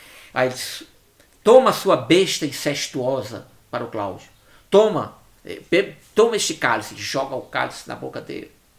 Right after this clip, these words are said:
O Cláudio morre. O Hamlet chama o Horácio, chama o Horácio, "Ó, Horácio, estou morrendo."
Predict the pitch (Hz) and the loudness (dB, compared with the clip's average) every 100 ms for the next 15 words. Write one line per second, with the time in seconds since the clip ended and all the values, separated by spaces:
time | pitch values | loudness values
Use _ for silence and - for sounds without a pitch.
0 | _ - - - 131 123 139 135 120 135 | _ -20 -20 -10 -6 -4 -4 -6 -6 -6
1 | 185 - _ _ _ _ - - 135 104 | -12 -20 _ _ _ _ -20 -6 -6 -4
2 | 131 143 143 - 156 160 147 123 127 143 | -6 -4 -4 0 0 2 2 2 0 -2
3 | - - - _ _ _ _ _ - - | -10 -14 -20 _ _ _ _ _ -8 -6
4 | 151 127 127 127 - 147 139 131 - 131 | -2 -2 -2 -2 2 2 2 0 -4 -8
5 | - 143 135 120 120 117 | -8 -6 -6 -6 -10 -14